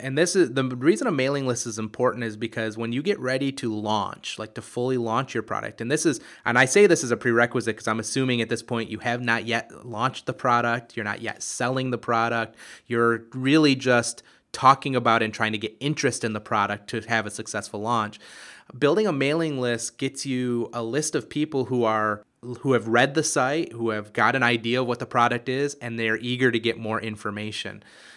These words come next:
And that is a, a powerful list to have, people who want to know about it when it comes out.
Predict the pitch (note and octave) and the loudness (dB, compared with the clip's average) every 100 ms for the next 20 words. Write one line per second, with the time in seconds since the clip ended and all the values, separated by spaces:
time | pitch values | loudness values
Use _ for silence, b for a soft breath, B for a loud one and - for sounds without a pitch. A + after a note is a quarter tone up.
0 | - C3+ B2+ A#2+ B2+ D#3 G#3 C#3+ C3+ - | -10 -6 -4 0 6 6 4 2 -2 -2
1 | C3 A#2 A#2 A2 G#2+ - - A#2+ A2 - | -4 0 0 -2 -4 -10 -12 -12 -10 -4
2 | B2+ C3 B2+ - C3+ A#2+ A2+ - G#2 A#2+ | 2 4 2 0 0 0 0 -2 -2 -2
3 | G#2+ G2 G2 - C3+ D3+ B2 A#2+ A2 A2 | -4 -4 -10 -8 -6 -4 -2 -2 -2 -2
4 | A2+ B2 B2+ - A#2 A2+ A2 G#2+ G#2 G2+ | 2 2 0 -6 -6 -4 -2 -2 -2 -2
5 | G2+ G2+ G#2 G2+ - G#2 G#2 G#2 G2 | -2 -4 -6 -8 -8 -10 -4 -4 -4